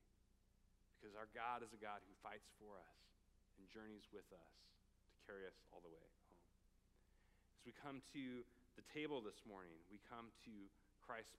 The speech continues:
body broken and his blood shed. We come to, uh, this, this reality of Jesus who allowed himself to be submerged, to go under the waters, so to speak, to go into the grave,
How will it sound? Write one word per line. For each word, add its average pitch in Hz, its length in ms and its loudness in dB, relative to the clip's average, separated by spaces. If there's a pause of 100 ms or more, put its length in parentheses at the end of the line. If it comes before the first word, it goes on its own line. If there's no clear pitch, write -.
body 113 400 0 (240)
broken 104 400 -4 (240)
and 90 80 -8
his 82 160 -10
blood 90 320 -2 (460)
shed. 90 160 -8 (1300)
We 110 80 -4
come 127 400 0
to, 117 240 2 (640)
uh, 101 300 -12 (420)
this, - 160 -6 (400)
this 110 220 4 (340)
reality 139 320 4
of 92 80 -4
Jesus 123 480 -2 (560)
who 120 80 4
allowed 117 320 8
himself 127 560 -2
to 120 80 -6
be 110 80 -4
submerged, 92 720 -6 (480)
to - 160 -4
go - 20 -4 (140)
under 127 400 2 (240)
the 107 80 -4
waters, 107 480 0 (420)
so 80 140 -6
to - 60 -12
speak, - 260 -14 (400)
to - 80 -20
go 107 160 -2
into 120 480 -2 (320)
the - 80 -8
grave, 90 400 -4